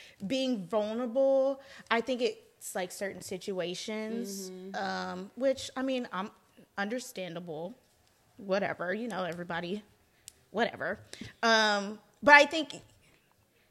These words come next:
Speaker 1: there also has to be obviously a level of trust for you to be vulnerable with whatever that situation may be,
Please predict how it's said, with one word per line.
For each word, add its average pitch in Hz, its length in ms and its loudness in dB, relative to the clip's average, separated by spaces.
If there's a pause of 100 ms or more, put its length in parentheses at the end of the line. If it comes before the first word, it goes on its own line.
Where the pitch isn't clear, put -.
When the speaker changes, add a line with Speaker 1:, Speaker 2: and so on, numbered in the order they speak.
(240)
Speaker 1:
there 247 140 6
also 254 260 6
has 254 180 2
to 233 60 -6
be 220 160 -4
obviously 190 440 -2
a 180 100 -2
level 180 320 -2
of 170 80 -10
trust 196 600 0
for 190 200 -6
you 180 140 -4
to 180 60 -6
be 185 300 -8 (200)
vulnerable 185 680 -2
with 175 240 -6
whatever 185 380 0
that 180 180 -2
situation 185 540 -4
may 180 160 -2
be, 180 440 -4